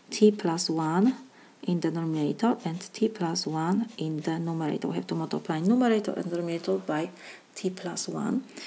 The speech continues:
And the numerator now will be t times t plus one is t squared plus t. And we have minus. We have to have the same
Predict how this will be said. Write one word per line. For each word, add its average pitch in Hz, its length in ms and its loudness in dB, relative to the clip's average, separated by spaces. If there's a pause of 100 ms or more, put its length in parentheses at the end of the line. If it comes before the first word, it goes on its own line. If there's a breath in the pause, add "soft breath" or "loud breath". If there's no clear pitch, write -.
(220 loud breath)
And 214 420 8
the 180 340 6 (1400 loud breath)
numerator 208 680 8
now 190 240 10
will 180 180 8
be 208 320 6 (200)
t 220 240 6
times 180 520 2 (160)
t 190 260 8
plus 170 340 0
one 202 320 6
is - 260 -2 (100)
t 208 240 8
squared 175 720 0
plus 170 520 -2 (100)
t. - 260 0 (560 loud breath)
And 202 220 6
we 226 80 8
have 185 180 2
minus. 156 800 2 (1160 loud breath)
We 175 200 0
have 180 400 -2
to - 80 -2
have 156 260 -2
the 156 80 0
same 196 480 2